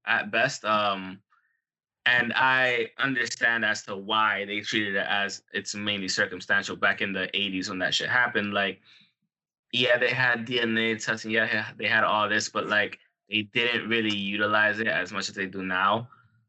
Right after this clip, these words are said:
And, um, the fact that the autopsy file was never really, like, revealed, um, was kind of a, until thirty years later, um, was kind of a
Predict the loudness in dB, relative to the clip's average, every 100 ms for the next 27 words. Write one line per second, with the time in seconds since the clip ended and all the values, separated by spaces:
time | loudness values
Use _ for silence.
0 | 0 2 4 4 6 4 0 -8 -16 _
1 | _ _ _ -4 -2 2 0 0 2 2
2 | 2 -2 -2 0 2 2 2 0 -2 -6
3 | -6 0 4 4 2 -2 -4 -4 -4 -4
4 | -2 -4 -4 -14 -8 -8 -2 0 2 2
5 | 0 -4 _ _ _ -20 -20 _ _ 2
6 | 4 4 2 -2 -4 -4 2 4 4 2
7 | -4 -12 -16 _ _ _ -8 0 2 2
8 | 2 2 4 4 2 -4 _ _ _ -2
9 | 0 2 2 2 2 0 0 0 -2 -2
10 | 0 0 0 -4 -20 _ _ 2 2 0
11 | -8 -4 0 0 0 -2 -2 -2 -2 -6